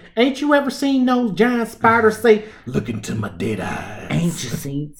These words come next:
Speaker 2: the scare, jump scares before?
Speaker 1: Ain't you ever seen the sky, uh, a, a clown with crazy eyes?
Speaker 2: He's crazy. He's holding a
Speaker 1: Yeah.
Speaker 2: balloon.
Speaker 1: Look, look at him crazy eyes.
Speaker 2: Look at him.
Speaker 1: He
Speaker 2: Look
Speaker 1: bits
Speaker 2: at
Speaker 1: off, he bits off that child's
Speaker 2: Don't you wanna
Speaker 1: arms.
Speaker 2: go lay down in the spring trap?
Speaker 1: Mm.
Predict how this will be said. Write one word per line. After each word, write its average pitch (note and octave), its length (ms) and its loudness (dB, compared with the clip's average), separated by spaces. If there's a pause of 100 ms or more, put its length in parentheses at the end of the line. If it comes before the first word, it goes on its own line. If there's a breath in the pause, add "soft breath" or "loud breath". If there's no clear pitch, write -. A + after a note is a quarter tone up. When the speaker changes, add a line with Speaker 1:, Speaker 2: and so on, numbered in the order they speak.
(160)
Speaker 2:
the G#2+ 80 -6
scare, C#3 680 -6
jump C#3 260 -6
scares C#3+ 580 -14
before? F3+ 640 -10 (260 soft breath)
Speaker 1:
Ain't B3+ 160 2
you C#4 100 -4
ever B3 120 -4
seen C4 180 -2
the A#3+ 60 0
sky, B3 400 -6
uh, G3 280 -4
a, A3 140 -10
a F#3+ 40 -10
clown A#3+ 300 -2
with G3+ 120 -6
crazy A#3+ 320 0
eyes? A#3 480 -10 (240)
Speaker 2:
He's B3 240 -8
crazy. B3+ 340 -8
He's - 160 -18
holding B3+ 320 -6
a B3 60 -8
Speaker 1:
Yeah. G#3+ 40 -8
Speaker 2:
balloon. G#3 560 -4
Speaker 1:
Look, - 160 -2
look D4 140 -6
at C4 80 2
him A#3 60 2
crazy F3 340 -2
eyes. A2 140 -10 (160)
Speaker 2:
Look D#4+ 180 -2
at - 80 -6
him. - 140 -16 (680)
Speaker 1:
He E4+ 80 2
Speaker 2:
Look E4+ 80 0
Speaker 1:
bits B3 180 2
Speaker 2:
at B3+ 120 0
Speaker 1:
off, - 60 -14 (180 loud breath)
he F4+ 100 4
bits B3+ 240 0
off A#3+ 200 0
that B3+ 120 -2
child's C#4+ 360 -6
Speaker 2:
Don't C4 260 0
you A#3+ 80 -2
wanna B3+ 180 -2
Speaker 1:
arms. G3+ 60 -2
Speaker 2:
go G3+ 100 0
lay E3 340 -8
down F3 460 -10
in E3 180 -8
the B2+ 60 -10
spring G3+ 560 -8
trap? D#4 560 -14 (320)
Speaker 1:
Mm. G#2 320 -16